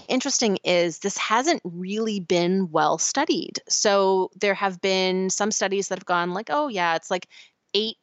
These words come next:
to maybe thirty-one percent of people have vitamin K deficiency, um, especially in older adults." But there was, um, a study that was just published last year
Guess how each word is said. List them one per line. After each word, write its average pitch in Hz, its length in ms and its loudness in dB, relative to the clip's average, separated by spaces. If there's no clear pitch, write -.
to 196 140 -2
maybe 180 240 -2
thirty-one 185 680 -2
percent 180 480 -2
of 185 100 -12
people 185 260 -12
have 185 120 -6
vitamin 175 300 -2
K 165 480 -6
deficiency, 269 1400 -2
um, 175 260 4
especially 185 540 0
in 160 480 -4
older 220 380 0
adults." 214 840 0
But 208 180 0
there 226 160 0
was, 226 340 0
um, 185 600 -2
a 202 80 0
study 320 260 0
that 214 100 2
was 170 140 -6
just 196 220 -4
published 180 400 -6
last 160 260 -4
year 170 480 0